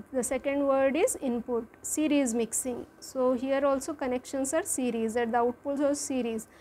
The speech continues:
So, what will happen to the resistance? Increases. So, here at the output side we measure R O F and at the input side we measure R I F. Both are increased.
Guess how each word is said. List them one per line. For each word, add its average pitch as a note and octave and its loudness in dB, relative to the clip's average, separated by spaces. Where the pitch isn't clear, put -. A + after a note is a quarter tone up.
So, - -8
what C4 2
will D4 2
happen C#4+ 2
to D4 0
the C4+ 2
resistance? D4 -2
Increases. A3 -4
So, C4+ -2
here C4+ 4
at B3+ 0
the B3 4
output A#3 0
side C4+ 0
we C4+ 0
measure B3+ 2
R B3 2
O B3 4
F D#4 -2
and B3 -2
at A#3+ 0
the A#3 0
input A#3+ -4
side B3+ 0
we B3 2
measure A#3 0
R A#3+ 0
I A#3 0
F. G#3+ -8
Both B3+ 0
are C#4 2
increased. B3 -2